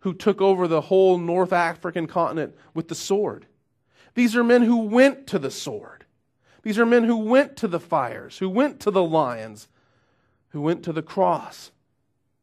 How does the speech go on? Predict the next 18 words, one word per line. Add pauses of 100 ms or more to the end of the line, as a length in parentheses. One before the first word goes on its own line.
(1200)
because
of
Jesus (160)
and
living
for
his
mission. (3250)
These (460)
apostles (540)
come
from
incredible
backgrounds.
We
see
that
there's